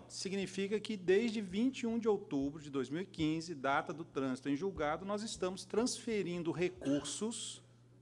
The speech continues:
alguns estão transferindo e outros estão recebendo recursos públicos sem uma base legal.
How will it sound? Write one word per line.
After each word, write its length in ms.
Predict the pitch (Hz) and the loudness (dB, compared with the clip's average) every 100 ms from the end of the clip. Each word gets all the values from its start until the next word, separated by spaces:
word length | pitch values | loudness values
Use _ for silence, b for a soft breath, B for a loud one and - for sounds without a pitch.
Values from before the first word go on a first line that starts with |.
| - | -4
alguns 440 | - 127 120 175 - | 2 2 2 0 2
estão 120 | 139 | 0
transferindo 800 | 139 143 - 147 143 196 254 254 | 0 -2 0 2 2 2 -4 -6
e 120 | 202 190 | 0 6
outros 340 | 190 247 - | 8 6 2
estão 120 | 202 | -2
recebendo 560 | 170 170 165 131 131 127 | -2 -2 -4 -4 -2 -2
recursos 560 | 170 - 139 127 147 | -2 -2 -2 -2 -8
públicos 640 | - 202 220 120 120 98 - B B B | -2 0 2 0 -2 -8 -12 B B B
sem 540 | - - 226 220 233 | -2 6 8 8 6
uma 200 | 247 247 | 2 0
base 460 | 214 165 165 185 196 | 0 2 2 0 -2
legal. 640 | 202 220 190 143 143 139 | -2 -2 0 2 2 -2